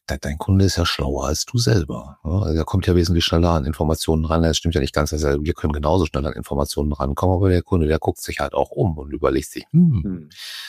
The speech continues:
Speaker 1: wo kann ich denn die Nummer, die ich da haben möchte, vielleicht auf eine andere Art und Weise bekommen und wo wird denn mein Bedarf befriedigt und wo werde ich denn glücklich gemacht?“ Und wenn das eben nun mal nicht bei meinem Traditionsunternehmen in Deutschland der Fall ist, sondern bei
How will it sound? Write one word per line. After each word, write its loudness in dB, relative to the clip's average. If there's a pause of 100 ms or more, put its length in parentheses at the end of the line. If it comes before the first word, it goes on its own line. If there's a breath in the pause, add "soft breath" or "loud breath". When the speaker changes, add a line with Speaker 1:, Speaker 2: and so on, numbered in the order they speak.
(260 loud breath)
Speaker 1:
wo 2
kann 4
ich 2
denn 4
die 6
Nummer, 4
die 4
ich 2
da 0
haben -2
möchte, 0
vielleicht 0
auf -6
eine 2
andere 2
Art -2
und -4
Weise -2
bekommen -2
und -2
wo 2
wird 2
denn 0
mein -4
Bedarf -2
befriedigt -2
und 0
wo 2
werde 2
ich -6
denn -2
glücklich 0
gemacht?“ -4
Und 0
wenn 0
das 0
eben 0
nun 0
mal 0
nicht -2
bei 2 (880 loud breath)
meinem 4
Traditionsunternehmen 2
in 2
Deutschland -2
der 2
Fall 2
ist, 0
sondern 2
bei 2